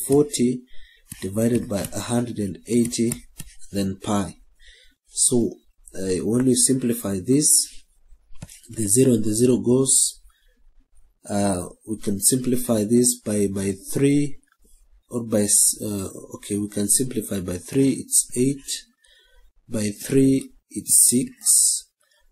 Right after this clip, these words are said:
and then by two is four, by two, it's three. So two hundred and forty degrees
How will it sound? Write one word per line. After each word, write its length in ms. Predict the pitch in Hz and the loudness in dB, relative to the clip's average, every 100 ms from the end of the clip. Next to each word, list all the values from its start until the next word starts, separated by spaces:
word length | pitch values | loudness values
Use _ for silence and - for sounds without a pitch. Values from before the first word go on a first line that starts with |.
| - | -8
and 100 | 110 | -4
then 200 | 107 101 | -2 0
by 160 | 104 | 0
two 300 | - - 131 | 0 2 4
is 240 | 113 - - - | 4 4 0 -2
four, 400 | 127 135 135 135 - - - 92 | 0 0 -2 -4 -10 -10 -12 -8
by 200 | 95 87 - - | -6 -6 -8 -6
two, 580 | - 135 131 131 131 127 - - _ - - - | 2 4 6 4 0 -4 -10 -10 _ -12 -12 -8
it's 580 | 107 - - - - - - - - - - _ _ - | -8 -2 2 4 2 -4 -16 -14 -14 -16 -20 _ _ -8
three. 340 | - 135 90 - _ - - - - - | 2 4 4 -4 _ -20 -20 -20 -20 -14
So 360 | - - 123 - - _ - | -4 0 2 0 -6 _ -10
two 120 | - 143 | -2 0
hundred 260 | 139 139 | 0 0
and 160 | 123 110 | -2 -2
forty 300 | - 135 127 | -2 0 0
degrees 500 | 104 98 123 123 | -2 2 2 4